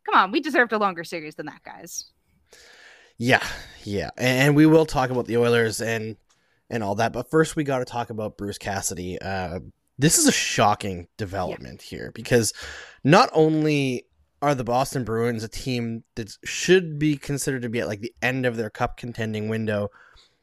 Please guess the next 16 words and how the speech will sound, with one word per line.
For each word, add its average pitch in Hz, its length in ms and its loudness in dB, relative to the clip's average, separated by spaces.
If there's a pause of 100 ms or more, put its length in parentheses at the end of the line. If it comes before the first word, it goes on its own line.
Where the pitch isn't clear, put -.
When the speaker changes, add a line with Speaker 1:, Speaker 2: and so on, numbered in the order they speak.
(140)
Speaker 2:
they 113 200 4
are 196 140 8
a 185 80 8
team 147 500 2
that 104 380 0 (480)
absolutely 202 400 2
dominated 120 540 0
in 101 100 -6
the 107 100 -6
regular 95 300 -6
season. 92 320 -10
Like, 143 140 0
they 156 80 2
didn't 226 240 4
really 196 240 6
get 131 500 2